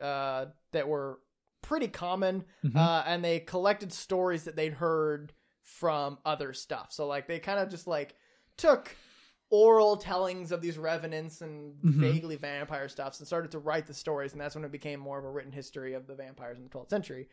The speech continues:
Speaker 2: Okay.
Speaker 1: Um, and now here is the giant list of every culture and their version of the vampire.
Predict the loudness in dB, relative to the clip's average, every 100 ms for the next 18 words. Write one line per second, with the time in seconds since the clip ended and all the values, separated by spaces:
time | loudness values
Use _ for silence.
0 | -6 0 2 2 2 4 2 -2 -10 _
1 | _ _ _ 0 6 8 10 8 6 -4
2 | 0 2 2 2 8 8 8 -6 -8 -6
3 | -6 -6 -8 _ _ _ _ _ 6 6
4 | 6 8 8 6 -8 -8 -14 -20 _ _
5 | _ _ _ 6 6 6 -2 4 4 4
6 | 0 0 0 -2 -2 -2 -4 -12 -6 -2
7 | 0 0 -2 -4 -4 -4 -4 -4 -4 -4
8 | -6 -8 -10 -10 -12 -14